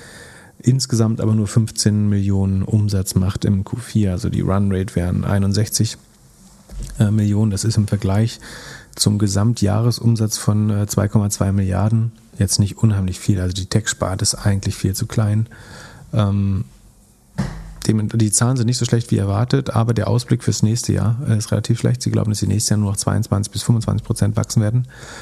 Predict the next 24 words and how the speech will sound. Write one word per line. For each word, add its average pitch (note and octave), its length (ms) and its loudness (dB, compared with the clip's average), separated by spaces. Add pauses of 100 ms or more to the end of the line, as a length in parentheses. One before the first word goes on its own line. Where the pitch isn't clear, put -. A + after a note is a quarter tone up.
(280)
Bin G#2+ 120 2
ich G#2+ 100 0
gespannt, - 320 -2
ob A2 100 -6
sie G#2+ 120 0
das G#2+ 220 0
überhaupt G#2 440 -2
schaffen, G#2+ 380 0 (180)
ähm, A2 400 0 (100)
ehrlich A2+ 320 0
gesagt. A#2 600 -2 (420)
Ähm, G#2 600 2 (1400)
die, G#2+ 260 0
die G#2+ 160 0
Aktie A2+ 200 -2
ist A#2 100 -4
nicht A2+ 100 4
mehr G#2+ 100 0
geliebt. A#2 180 0
Ich A2+ 100 -2
glaub, - 220 0
wir A#2+ 120 4
haben A#2 200 0
die, A2+ 240 0